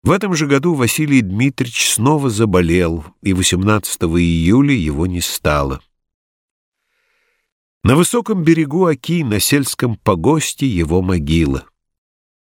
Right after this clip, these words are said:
Отсюда в обе стороны расстилаются любимые Поленовым русские пейзажи,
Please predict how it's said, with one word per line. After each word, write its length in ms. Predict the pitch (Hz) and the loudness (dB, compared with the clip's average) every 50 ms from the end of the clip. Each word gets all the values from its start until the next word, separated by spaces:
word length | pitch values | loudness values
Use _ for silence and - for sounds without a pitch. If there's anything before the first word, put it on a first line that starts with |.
| _ _ _ _ _ _ | _ _ _ _ _ _
Отсюда 540 | - 107 - - - 190 202 190 147 127 | -2 -2 0 0 2 2 2 4 2 2
в 100 | 90 78 | 0 0
обе 200 | 139 156 139 127 | 0 0 0 0
стороны 720 | 117 - - - 117 107 104 98 90 117 151 156 151 127 - - - - - - - - _ _ _ _ _ - | -2 -2 -2 -2 0 0 0 0 2 2 2 2 2 0 -4 -12 -20 -20 -20 -20 -20 -20 _ _ _ _ _ -2
расстилаются 960 | 85 92 117 127 - - - 156 156 156 202 214 208 202 185 - - - 165 | 2 2 2 2 0 0 2 2 4 4 4 2 2 0 -2 -4 -2 0 2
любимые 640 | 147 135 127 113 110 151 180 190 175 170 156 147 | 2 4 2 2 0 -2 -2 0 0 0 0 0
Поленовым 880 | 120 - - 123 113 113 131 156 151 143 131 120 127 127 113 101 82 - | 0 0 0 0 2 2 0 0 0 -2 -4 -4 -4 -4 -4 -6 -8 -8
русские 540 | - 85 127 143 - - - - 127 117 107 | -2 0 0 0 0 -2 -2 2 2 2 2
пейзажи, 880 | - - 107 101 76 65 71 104 135 147 143 131 120 120 117 117 - | 2 0 0 0 0 0 0 2 2 2 0 -2 -4 -6 -10 -14 -16